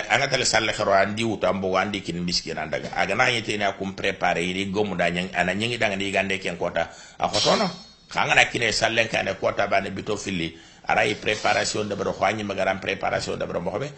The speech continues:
Sallen kota ngana de kembra gafumbe de bro na de bro. Ka aga bono moko moko kenta, maka daga salli kharon kenga anga makin. Ka sallanga daga salli kharon anga nara kini, kembire anyana sadaka ta kharanta anyana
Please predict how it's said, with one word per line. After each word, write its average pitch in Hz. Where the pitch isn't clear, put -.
Sallen 98
kota 110
ngana 107
de 98
kembra 92
gafumbe 101
de 98
bro 87
na 85
de 87
bro. 85
Ka 120
aga 113
bono 135
moko 160
moko 135
kenta, 117
maka 110
daga 110
salli 113
kharon 101
kenga 95
anga 90
makin. 73
Ka 78
sallanga 101
daga 107
salli 104
kharon 95
anga 95
nara 90
kini, 85
kembire 92
anyana 85
sadaka 85
ta 82
kharanta 85
anyana 78